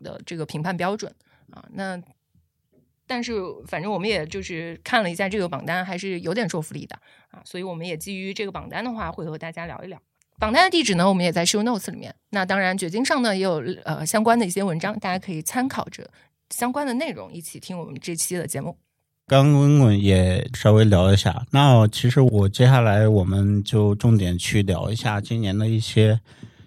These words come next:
Speaker 2: 呃，方向趋势啊，但是并不一定很全，因为我们每个嘉宾可能受这个视野有限，然后也能关注到的项目也比较有限，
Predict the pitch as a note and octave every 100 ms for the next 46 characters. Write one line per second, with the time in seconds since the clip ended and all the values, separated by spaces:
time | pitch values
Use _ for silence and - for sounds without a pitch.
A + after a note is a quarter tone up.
0 | - _ - G2+ G2 - C#3 C#3+ A#2 -
1 | D3+ - G2+ F2 G2+ C3+ C3 A2+ A2+ _
2 | _ - D3 B2+ A#2+ G#2+ A2 B2 B2+ A#2
3 | F#2+ - F#2 F2+ G2+ - - - - A#2+
4 | A#2+ A#2 A#2+ G#2+ G#2 A2 A#2 G2+ G2+ G#2
5 | A2+ A#2 A#2+ G#2 G2 G#2 G#2+ G#2 G2+ -
6 | B2+ G#2+ G2+ F#2+ - A2 G2+ F#2 F#2+ -
7 | - _ - - A#2+ A2+ G#2+ F#2 G#2 F#2
8 | F#2 F#2 G2+ G2 F#2+ G2 F#2 G#2+ G#2+ A2
9 | A2 G2+ G2 F#2 F#2 F#2+ B2+ G#2+ F#2+ F2+
10 | F#2+ F#2 F2+ F2+ G2 F2+